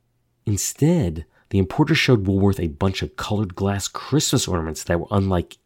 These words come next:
anything that he'd ever seen before. Woolworth told the importer that he wasn't interested because he was certain that they wouldn't sell. Not only would no one know what they were,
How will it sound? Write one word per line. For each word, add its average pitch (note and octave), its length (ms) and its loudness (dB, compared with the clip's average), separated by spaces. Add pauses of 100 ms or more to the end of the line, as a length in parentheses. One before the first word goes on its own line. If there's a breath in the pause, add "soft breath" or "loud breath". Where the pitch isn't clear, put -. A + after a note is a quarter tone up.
(140)
anything D3 560 4
that E2 120 0
he'd F2 160 0
ever F#2+ 220 0
seen E2+ 380 -2
before. G#2 560 -2 (1500)
Woolworth D3+ 340 4
told G2 300 2
the G2 80 4
importer F2 420 0
that E2 100 0
he D#2+ 60 0
wasn't E2 400 0
interested G2 500 0
because F#2 260 -4
he - 100 -6
was F2 140 0
certain G#2+ 440 4
that E2+ 160 -4
they E2+ 100 0
wouldn't D#2 380 -2
sell. E2+ 540 0 (1400)
Not A#2 360 4 (100)
only G#2+ 300 8
would D#2+ 160 2
no E2 180 4
one E2 180 2
know E2 100 2
what E2 120 0
they D#2 100 -2
were, G2+ 400 2